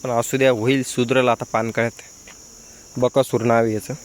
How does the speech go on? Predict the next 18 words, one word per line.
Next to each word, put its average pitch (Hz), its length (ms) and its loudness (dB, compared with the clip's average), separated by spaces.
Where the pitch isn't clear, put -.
मित्रांनो, 170 460 0
कबूतरच्या 165 680 -2
जोड्या 147 280 2
विक्रीसाठी 139 640 -4
उपलब्ध 127 400 -4
आहेत, 127 240 -2
बघू 131 160 -2
शकता. 135 340 -6
जर 131 120 -2
तुम्हाला 135 380 0
पिल्लांच्या 147 440 2
जोड्या 135 240 2
लागत 131 300 2
असेल 135 200 -2
नवीन 123 380 0
एकदम 120 320 -2
नवटावान, 123 540 0
तर - 20 -10